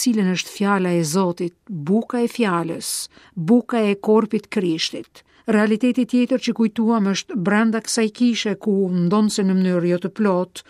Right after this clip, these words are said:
janë pranishëm dhe vëllezërit tanë ortodoks e protestant, të cilët kanë një respekt e një nderim të thellë për fjalën. Madje e vënë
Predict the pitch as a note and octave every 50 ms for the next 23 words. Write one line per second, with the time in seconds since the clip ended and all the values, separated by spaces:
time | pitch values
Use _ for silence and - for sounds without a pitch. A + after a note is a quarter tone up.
0 | - - - - G#3 G#3+ G#3+ G#3 G#3+ - A3+ A3 G#3+ A#3 A#3 - A3+ G3+ F#3 E3+
1 | F3+ F3+ E3 D#3 F3+ G#3+ A3+ A#3+ A3 G#3 A3+ A3+ A3 - A3 G3 F#3+ F#3 F#3 F#3
2 | F3 G#3 G3+ E3+ F#3 F#3 F#3 F3+ - - G#3 G3 - G#3 G3 G3 G3+ F#3+ - -
3 | - G3+ F3+ F3+ F3+ G3 G3+ - - - - _ _ - A3+ - - C#4+ C4 C4
4 | B3+ - A#3 G#3 F#3+ F#3+ F#3+ F#3 G3+ G3 - - - - A#3 A#3+ A#3+ - - _
5 | - - - A3 G3 G3 G3 F#3 F#3 G3 F#3+ G3 F#3+ F#3 - - F3 - - -
6 | G#3+ A3 A3+ A#3+ B3 A#3+ A3 - B3 A3 - - B3 F#3 D#3 D3 - - - -
7 | - - A3+ - _ - - - - G#3 G#3+ A3+ F#3 A#3 B3 B3+ B3 A#3 B3 B3+
8 | B3 A#3+ A3+ A3+